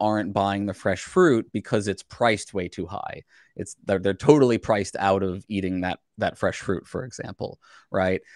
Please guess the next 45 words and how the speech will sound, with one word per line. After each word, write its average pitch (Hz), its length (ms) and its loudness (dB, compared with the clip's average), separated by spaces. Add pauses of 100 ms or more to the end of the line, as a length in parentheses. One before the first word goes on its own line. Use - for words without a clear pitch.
(160)
Then, 113 880 4
and 117 120 2
if 113 100 2
the 143 80 4
reason 147 360 2
that 120 80 -2
they're 113 140 2
priced 104 320 0
out 175 180 6
of 107 120 0
it 101 100 -2
is 95 100 -4
because 101 640 -2 (340)
they 101 100 2
are 95 120 0
systemically 107 640 -2
impoverished, 104 800 -2 (280)
right, 95 320 0
because 95 320 -6
of 92 80 -6
a 98 40 -2
racist 92 680 -4
economic 98 460 -2
system, 92 340 -8
for 90 220 -4
example, 95 480 -2
for - 120 -10
the 90 60 -12
sake - 220 -8
of 90 80 -8
argument, 95 420 -6
right, 104 240 2 (380)
then 170 340 6
we 131 80 6
have 123 120 2
a 107 60 2
problem 127 480 4
where 104 140 -2
I 98 60 0
think 110 200 0
what 110 80 0
we 104 80 0
wanna 104 240 0
say 151 340 2
is, 95 360 -2